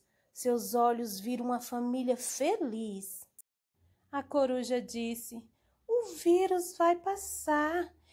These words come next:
e o amor entre eles vai ficar." Zezé ficou tranquilo ao saber que os humanos estão se cuidando. Ele vai esperar.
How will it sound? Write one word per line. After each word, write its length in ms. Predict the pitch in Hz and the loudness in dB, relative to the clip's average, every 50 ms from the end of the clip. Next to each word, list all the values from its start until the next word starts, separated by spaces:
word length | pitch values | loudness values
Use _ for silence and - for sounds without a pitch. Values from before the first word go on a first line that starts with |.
| _ _ - | _ _ -2
e 80 | 294 285 | 0 4
o 100 | 277 294 | 4 4
amor 480 | 285 285 269 269 294 311 339 359 359 | 6 6 4 6 6 6 6 6 6
entre 360 | 339 311 294 - 285 277 277 | 4 2 0 -2 -4 -2 0
eles 460 | 302 320 370 453 480 427 349 294 254 - | 2 4 4 4 4 2 2 0 0 -2
vai 180 | 247 269 262 | -2 -2 -2
ficar." 680 | 254 - 277 254 - - - 269 233 214 214 214 - _ _ _ _ _ _ _ _ _ _ - | -2 -6 -10 -12 -8 -4 -2 0 0 0 -2 -6 -12 _ _ _ _ _ _ _ _ _ _ -6
Zezé 400 | 185 196 202 202 175 185 208 202 | -2 0 0 0 2 0 0 0
ficou 340 | - - 247 - - 262 262 | 0 -2 -6 -2 0 0 0
tranquilo 680 | 262 302 330 392 440 - - - 269 262 294 339 - 262 | 2 2 0 0 0 -2 -8 -4 -2 0 2 4 4 6
ao 140 | 233 233 | 4 4
saber 460 | 233 - - 240 220 202 196 240 240 240 | 2 0 0 -2 0 0 2 0 0 0
que 140 | 240 254 | -2 -6
os 120 | 240 208 202 | -6 -6 -6
humanos 540 | 226 226 226 226 240 269 269 262 247 214 226 | -6 -4 -4 -2 -2 0 0 0 -2 -2 -4
estão 360 | 240 240 - - 269 294 320 | -8 -8 -6 -2 0 0 0
se 160 | 320 - 370 | 0 -2 -4
cuidando. 680 | 359 - 440 427 415 226 240 220 214 208 220 190 220 226 - _ _ _ _ - | -2 0 0 0 0 0 0 0 0 -2 -4 -6 -8 -12 -14 _ _ _ _ -2
Ele 260 | 220 240 262 320 415 | -2 2 4 4 2
vai 400 | 415 - 196 175 233 247 294 403 | 2 0 2 6 6 8 8 6
esperar. 680 | 427 403 - - 277 254 233 220 208 185 175 170 180 - | 4 0 -4 -2 -2 0 2 2 2 0 0 -2 -6 -10